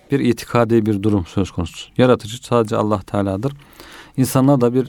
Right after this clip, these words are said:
itikat bozukluğuyla işte biz de yaratıcılık yapabiliriz diye kendilerince cahilce bir hareketle, e, en önemli sebep Allah'ın yaratmasına benzetmeye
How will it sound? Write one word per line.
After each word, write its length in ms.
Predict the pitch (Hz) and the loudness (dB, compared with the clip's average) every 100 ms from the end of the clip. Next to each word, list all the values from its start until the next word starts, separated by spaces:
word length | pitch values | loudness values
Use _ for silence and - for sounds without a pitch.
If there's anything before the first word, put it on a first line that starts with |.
| - | -2
itikat 540 | 123 113 - 143 143 | -2 -2 0 -4 0
bozukluğuyla 600 | 120 104 - 107 101 127 | 0 -2 -2 0 2 0
işte 280 | 131 - 120 | -2 -2 2
biz 180 | 123 113 | 2 4
de 60 | |
yaratıcılık 800 | 120 117 113 - 110 107 - - _ _ _ - - _ - | 2 4 0 -2 -6 -6 -8 -20 _ _ _ -20 -20 _ -6
yapabiliriz 480 | 120 117 117 107 98 | -4 0 0 0 0
diye 120 | 98 | -2
kendilerince 800 | - 117 110 110 104 101 104 107 | 2 2 4 4 4 4 2 4
cahilce 480 | 110 104 110 104 101 | 2 2 0 0 0
bir 220 | 95 - - - - - | -4 -8 -20 -20 -20 -2
hareketle, 640 | 117 113 117 - 117 143 - - - - - - _ _ _ - | 0 2 0 -2 -2 -2 -6 -20 -20 -20 -20 -20 _ _ _ -6
e, 100 | 117 | -4
en 300 | 110 135 147 | -2 2 2
önemli 300 | 135 127 113 | 4 2 2
sebep 360 | - 113 135 143 - - - | 0 2 2 0 -16 -14 -2
Allah'ın 420 | 117 117 113 131 | 2 2 2 0
yaratmasına 720 | 120 117 110 107 - 143 117 | 2 0 -2 -10 -4 -4 2
benzetmeye 640 | 123 113 117 - 117 107 | 2 2 -2 0 -2 -2